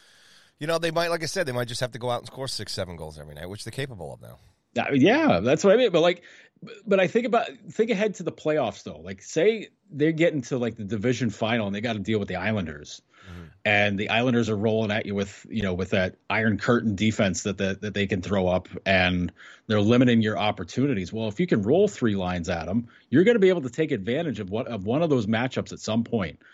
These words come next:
Speaker 2: to be able to get, to be able to pop some goals.
Speaker 1: Mm-hmm.
Speaker 2: And that's, that's what I think they're kinda looking ahead to. Like, you know, like, Pittsburgh is, you know, Pittsburgh's in there tight. Isles are in there tight. Boston,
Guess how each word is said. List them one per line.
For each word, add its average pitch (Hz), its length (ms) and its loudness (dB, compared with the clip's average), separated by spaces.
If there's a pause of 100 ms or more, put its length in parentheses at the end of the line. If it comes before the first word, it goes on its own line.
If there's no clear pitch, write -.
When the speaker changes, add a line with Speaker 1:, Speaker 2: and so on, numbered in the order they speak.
(240)
Speaker 2:
to - 80 -8
be 104 160 4
able 113 160 2
to 98 80 0
get, 98 240 -6
to 101 60 -8
be 95 100 0
able 113 140 2
to 107 40 0
pop 107 300 -2
some 95 180 -4
goals. 98 460 -4 (240)
Speaker 1:
Mm-hmm. 101 120 -10
Speaker 2:
And 104 420 2
that's, 123 480 0
that's 143 260 0
what 220 120 0
I 147 100 2
think 139 280 0
they're 127 120 0
kinda 120 340 -4
looking 110 280 -2
ahead 127 260 -2
to. 98 120 -6
Like, 98 260 -6 (400)
you 143 120 -4
know, 110 180 -2
like, 123 220 -2
Pittsburgh 185 480 2
is, - 280 0
you 104 120 -10
know, 85 40 -10
Pittsburgh's 165 480 0
in 180 80 2
there 175 140 2
tight. 165 400 0
Isles 147 320 2
are 139 60 0
in 139 80 0
there 135 100 -2
tight. 135 380 -4
Boston, 160 520 -2